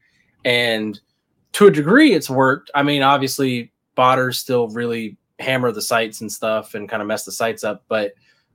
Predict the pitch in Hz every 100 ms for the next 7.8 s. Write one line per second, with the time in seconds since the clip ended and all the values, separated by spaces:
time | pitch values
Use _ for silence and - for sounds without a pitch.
0 | - 143 254 208 185 214 185 139 135 196
1 | 220 214 202 160 123 175 143 123 110 104
2 | 113 120 107 101 95 107 - 110 95 -
3 | 80 - - 131 135 131 123 160 165 170
4 | 160 120 131 165 180 165 143 185 196 -
5 | 123 107 107 113 113 131 151 139 - -
6 | 143 120 117 135 131 117 107 98 113 110
7 | - 110 110 110 107 107 107 98